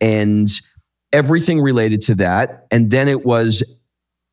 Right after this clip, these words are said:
in the last two minutes, "All right, let's get down to it. Sign here, sign here, sign here. Hey, here's my number on WhatsApp. Let's connect. Let's, let's, uh, let's talk about the kids,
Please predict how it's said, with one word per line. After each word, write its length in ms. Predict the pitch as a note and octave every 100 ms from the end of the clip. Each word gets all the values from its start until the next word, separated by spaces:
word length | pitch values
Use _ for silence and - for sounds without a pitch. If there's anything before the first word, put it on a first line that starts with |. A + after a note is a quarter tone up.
| -
in 180 | C#3+
the 100 | C3+
last 480 | C3+ D3+ D#3 D3+ -
two 200 | - G#3+
minutes, 340 | G3 C3 A#2 G#2+
"All 120 | A2+
right, 100 | A2+ G2
let's 120 | A2
get 160 | A#2
down 240 | A2 G#2+ G#2+
to 120 | A#2
it. 100 | G2
Sign 220 | - F#2+
here, 200 | F#2 B2+ A#2+
sign 200 | A2 G2+
here, 140 | G2+
sign 180 | G2 F#2
here. 320 | G#2 G#2+ G2+ - -
Hey, 140 | - B2+
here's 220 | B2 B2
my 100 | F3
number 420 | D3+ A2+ A2+ -
on 160 | G#2 G#2
WhatsApp. 440 | G2+ G#2 F#2+ F2+
Let's 180 | - A2
connect. 380 | - C3 G2+ G2
Let's, 260 | G2 - -
let's, 260 | A2 G#2 -
uh, 180 | F#2 -
let's 160 | G#2+ -
talk 140 | G#2+
about 160 | G2+ F#2+
the 60 |
kids, 460 | - F#2+ F2+ F2